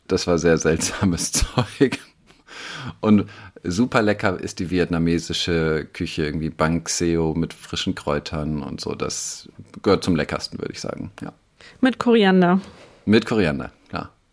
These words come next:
Speaker 2: Es teilt sich ja immer in so Menschen, die Koriander lieben und hassen, oder?
Speaker 1: Ja, wir sind auf jeden Fall pro Koriander, ja.
Speaker 2: Was war denn der schönste Moment in deinem Leben?
Speaker 1: Hm.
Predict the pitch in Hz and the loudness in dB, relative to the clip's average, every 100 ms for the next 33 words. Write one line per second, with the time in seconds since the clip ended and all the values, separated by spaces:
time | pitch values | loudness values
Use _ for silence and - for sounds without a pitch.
0 | _ - 220 - - 240 262 269 233 226 | _ -2 -2 -2 0 0 2 0 2 2
1 | 240 233 214 208 214 247 - 220 - 220 | 2 2 4 4 2 2 2 2 2 2
2 | 220 220 226 214 269 277 254 - 277 - | 4 4 2 2 4 2 0 -2 -2 2
3 | 180 208 233 403 208 - 82 - - - | 2 2 0 -2 0 0 0 -4 -18 -12
4 | 101 - 107 107 117 101 98 104 101 95 | -12 -2 2 6 6 6 4 2 2 0
5 | - - 90 87 92 85 80 78 50 - | 0 0 0 0 -2 -2 -2 -4 -8 -14
6 | - - - _ _ 98 - - - - | -14 -16 -18 _ _ -10 -10 -12 -16 -12
7 | - - - 233 269 294 294 294 262 247 | -12 -10 0 0 2 4 6 6 4 4
8 | 269 262 269 233 226 262 - 202 190 190 | 2 4 4 6 4 4 4 4 6 6
9 | 196 202 214 - - - _ _ 127 | 6 6 4 0 -18 -20 _ _ -16